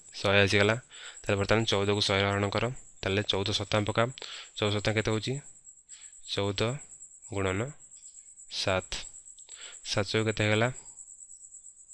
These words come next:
ଅଠେଇଶ, ତା ଦେହରେ ସାତ, ଦୁଇ, ନଅ, ନାଇଣ୍ଟି ଏଇଟ୍।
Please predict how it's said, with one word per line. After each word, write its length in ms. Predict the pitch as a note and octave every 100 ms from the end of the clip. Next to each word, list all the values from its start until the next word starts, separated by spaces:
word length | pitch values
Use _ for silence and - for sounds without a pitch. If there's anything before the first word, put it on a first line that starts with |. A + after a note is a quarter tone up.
| - - -
ଅଠେଇଶ, 400 | G#2 - G#2+ A2 - - -
ତା 40 |
ଦେହରେ 160 | G2+ G2
ସାତ, 240 | - G2+ G#2
ଦୁଇ, 220 | G2 G2
ନଅ, 180 | F#2+ - - - - - - F#2+
ନାଇଣ୍ଟି 320 | G2 F2+ G2+
ଏଇଟ୍। 300 | F#2+ F2+